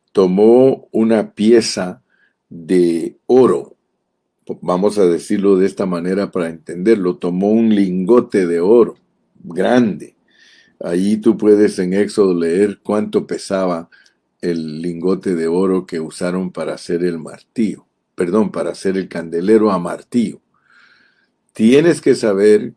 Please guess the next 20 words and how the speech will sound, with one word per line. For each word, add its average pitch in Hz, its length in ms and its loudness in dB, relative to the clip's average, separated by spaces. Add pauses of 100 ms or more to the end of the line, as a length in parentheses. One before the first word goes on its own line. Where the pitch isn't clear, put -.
(120)
que 92 200 -2
de 85 180 -2
lo 85 160 -4
único 180 520 4
que 143 120 2
la 123 140 4
Biblia 120 380 4
nos 98 220 -6
habla 104 380 0
a 90 60 -6
nosotros 92 640 -2
en 87 300 -8
tanto 107 420 2
detalle 101 640 0
es 95 160 -2
de 90 160 -4
Cristo 104 440 -4
y 95 60 -2
la 82 120 -6
iglesia. 78 480 -14